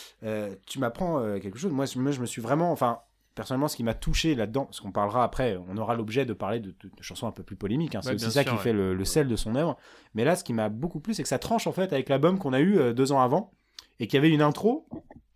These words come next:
Speaker 1: Boum, but en blanc, on arrive directement. Si je me souviens bien, ça commence par un claquement de porte.
Speaker 2: C'est ça,
Speaker 1: Et moi,
Speaker 2: c'est,
Speaker 1: ça
Speaker 2: c'est
Speaker 1: m'avait,
Speaker 2: très violent.
Speaker 1: mais ça m'avait laissé
Speaker 2: Mais alors,
Speaker 1: sur le cul,
Speaker 2: mais
Speaker 1: quoi.
Speaker 2: alors, c'est pas étonnant parce que, bon, euh, pour la petite histoire, c'est une chanson qui a été écrite, voilà, en, en un après-midi, mais quand même, a été écrite
Speaker 1: Avec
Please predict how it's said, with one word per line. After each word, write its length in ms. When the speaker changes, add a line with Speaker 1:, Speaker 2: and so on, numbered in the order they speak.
Speaker 1:
Boum, 280
but 160
en 80
blanc, 180
on 80
arrive 260
directement. 500
Si 120
je 40
me 60
souviens 140
bien, 80
ça 120
commence 200
par 120
un 40
claquement 320
de 80
porte. 280
Speaker 2:
C'est 160
ça, 140
Speaker 1:
Et 40
moi, 140
Speaker 2:
c'est, 60
Speaker 1:
ça 40
Speaker 2:
c'est 40
Speaker 1:
m'avait, 100
Speaker 2:
très 120
violent. 160
Speaker 1:
mais 100
ça 120
m'avait 200
laissé 240
Speaker 2:
Mais 80
alors, 100
Speaker 1:
sur 120
le 120
cul, 180
Speaker 2:
mais 80
Speaker 1:
quoi. 120
Speaker 2:
alors, 200
c'est 200
pas 200
étonnant 380
parce 240
que, 120
bon, 280
euh, 640
pour 100
la 60
petite 220
histoire, 260
c'est 100
une 60
chanson 240
qui 80
a 20
été 140
écrite, 160
voilà, 180
en, 220
en 120
un 100
après-midi, 600
mais 240
quand 100
même, 220
a 140
été 160
écrite 320
Speaker 1:
Avec 40